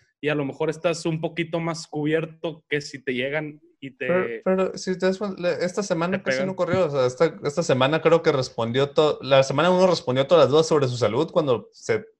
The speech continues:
Speaker 2: corrió quince veces y la mayoría fueron acarreos, ah, físicos, pero creo que era más algo de meterlo en el film de los demás equipos, de que se dieran cuenta de que,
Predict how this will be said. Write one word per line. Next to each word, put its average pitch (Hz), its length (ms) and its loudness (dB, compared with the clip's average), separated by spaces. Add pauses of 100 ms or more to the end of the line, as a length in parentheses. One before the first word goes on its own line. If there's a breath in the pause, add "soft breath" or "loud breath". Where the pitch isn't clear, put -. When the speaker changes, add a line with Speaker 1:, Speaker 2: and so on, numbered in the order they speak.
(120)
Speaker 2:
corrió 110 300 -6
quince 135 320 0
veces 143 420 2
y 127 60 -8
la 113 80 -2
mayoría 117 400 -2
fueron 127 280 -4
acarreos, 113 680 -2 (640)
ah, 104 340 -4 (200)
físicos, 185 640 -4 (300)
pero 120 120 0
creo 156 180 2
que 143 60 0
era 147 120 2
más 151 300 0
algo 156 300 4
de 113 240 4
meterlo 117 760 -2
en 131 100 -4
el 104 140 -6
film 123 360 -6
de 147 80 2
los 127 160 0
demás 110 240 -4
equipos, 131 500 -4
de 101 340 -2
que 110 100 -10
se 110 100 -4
dieran 120 240 -2
cuenta 127 320 -6
de 117 120 -2
que, - 120 -14